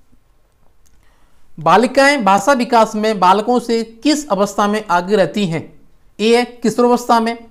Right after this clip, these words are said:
बी है, बाल्यावस्था में, सी है, शैशवावस्था में, डी है, प्रत्येक अवस्था में। तो क्वेश्चन में पूछा जा रहा है कि बालिकाएं हैं, जो लड़कियां हैं,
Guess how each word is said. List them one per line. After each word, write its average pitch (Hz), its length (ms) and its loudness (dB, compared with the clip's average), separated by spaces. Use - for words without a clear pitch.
बी 196 240 -4
है, 220 340 -2
बाल्यावस्था 220 680 2
में, 214 320 -8
सी 233 300 -4
है, 220 300 -4
शैशवावस्था 247 680 -2
में, 214 380 -6
डी 196 240 -4
है, 202 100 -2
प्रत्येक 254 560 -6
अवस्था 175 360 -4
में। 151 220 -10
तो 214 60 -4
क्वेश्चन 233 300 0
में 302 100 -2
पूछा 262 180 -2
जा 233 80 4
रहा 214 120 4
है 226 80 2
कि 247 240 -6
बालिकाएं 208 640 2
हैं, 202 400 -6
जो 185 60 -4
लड़कियां 233 460 0
हैं, 220 280 -4